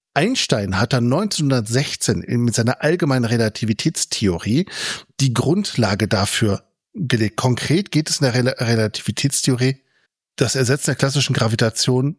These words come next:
von, ähm, von Newton. Und in der, äh, ganz konkret geht es darum, dass in einer Nähe eines sehr massereichen Objektes der Zeit,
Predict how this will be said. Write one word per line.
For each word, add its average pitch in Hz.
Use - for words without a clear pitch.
von, 107
ähm, 104
von 117
Newton. 170
Und 131
in 131
der, 120
äh, 113
ganz 180
konkret 156
geht 143
es 135
darum, 123
dass 117
in 123
einer 113
Nähe 131
eines 113
sehr 131
massereichen 127
Objektes 127
der 127
Zeit, -